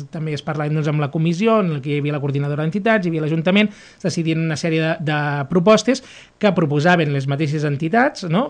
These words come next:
Però d'allí s'escollia. Doncs ara el que s'ha fet és una miqueta la mateixa línia, aquí s'han escollit les propostes, però aquestes propostes es posen a votació. Llavors és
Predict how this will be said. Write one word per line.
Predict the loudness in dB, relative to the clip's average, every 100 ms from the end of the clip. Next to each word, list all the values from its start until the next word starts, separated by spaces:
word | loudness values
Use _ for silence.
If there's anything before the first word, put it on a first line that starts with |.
| -4
Però | -4 -2
d'allí | 0 0 0
s'escollia. | -2 -4 -4 -2 -2 0
Doncs | 0
ara | 0
el | 0
que | -4
s'ha | 0
fet | 0 2
és | 0 -4 -20 -6
una | 0 2
miqueta | 2 0
la | 0
mateixa | 2 2 4 4
línia, | 6 4 2 -4 -18 -4
aquí | -4 0 0 0
s'han | 0 -2
escollit | 0 2
les | 2 2
propostes, | 0 0
però | -2 0
aquestes | 0 -2
propostes | -2 -2 -2 -2
es | -2
posen | -2 0 -2 -2
a | 0 2
votació. | 2 0 -2 0 0
Llavors | 0 0
és | -2